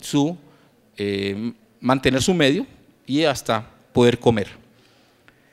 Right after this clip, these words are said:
Habla también de las presiones políticas que mediante amenazas intimidan a los periodistas para evitar que revele actos de corrupción.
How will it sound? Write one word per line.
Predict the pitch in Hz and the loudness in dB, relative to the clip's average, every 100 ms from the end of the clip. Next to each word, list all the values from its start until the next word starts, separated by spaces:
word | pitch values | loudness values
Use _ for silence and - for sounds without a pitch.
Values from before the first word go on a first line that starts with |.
| _ _ _ _ | _ _ _ _
Habla | 175 233 | 6 6
también | 247 175 170 220 262 - | 6 2 4 2 2 -4
de | 160 147 170 170 - _ - | -2 2 2 2 -4 _ -4
las | 156 175 - | 4 4 2
presiones | - 165 - 196 240 | 0 0 2 2 0
políticas | - 156 185 214 233 233 - | 2 2 2 0 0 0 0
que | - | 0
mediante | 143 139 139 139 135 139 | 2 2 4 2 2 2
amenazas | 131 135 156 226 208 143 147 - | 4 4 2 2 2 -2 -2 -4
intimidan | 175 160 160 160 202 240 | -2 -2 -2 -2 0 0
a | |
los | 220 - | 0 0
periodistas | 156 139 175 214 - 226 | 4 4 4 2 -2 2
para | 165 135 | 4 4
evitar | 127 160 175 | 4 2 4
que | 202 | 2
revele | 156 135 156 175 | 4 4 6 6
actos | 170 - 156 | 4 0 0
de | 160 | 0
corrupción. | 160 156 - 196 117 | 2 2 6 6 6